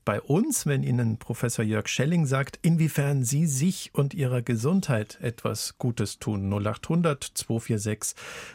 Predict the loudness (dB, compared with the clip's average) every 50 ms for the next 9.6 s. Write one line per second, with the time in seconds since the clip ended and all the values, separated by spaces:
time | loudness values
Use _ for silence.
0 | -8 -4 -4 -2 0 0 -2 -2 -2 -2 -2 0 0 0 0 -2 -2 -4 -8 -4
1 | -2 0 0 0 0 0 0 0 -2 -4 -6 -12 -16 -14 -14 -14 -16 -16 -16 -18
2 | -16 -6 0 0 2 2 2 0 -2 -4 -4 -4 -4 -4 0 0 -2 -2 -2 -2
3 | -2 -2 0 2 2 2 2 2 0 0 0 -2 -4 -6 -8 -6 0 2 2 4
4 | 4 2 2 2 2 2 2 2 0 -2 -2 -2 0 0 0 0 0 0 0 0
5 | 0 -4 -10 -10 -12 -14 _ _ _ _ _ _ _ _ -2 0 2 4 4 4
6 | 4 4 2 0 -2 -4 -2 -4 -4 -4 -4 -2 0 0 2 2 2 2 2 2
7 | 2 0 0 -2 -4 -6 -6 -2 -2 0 0 0 0 0 -2 -2 -4 -4 -6 -8
8 | -10 -8 -6 -6 -8 -6 -8 -6 -4 -4 -2 0 0 0 0 0 0 0 0 0
9 | 0 -2 -4 -2 -2 -2 -2 -2 -6 -14 -16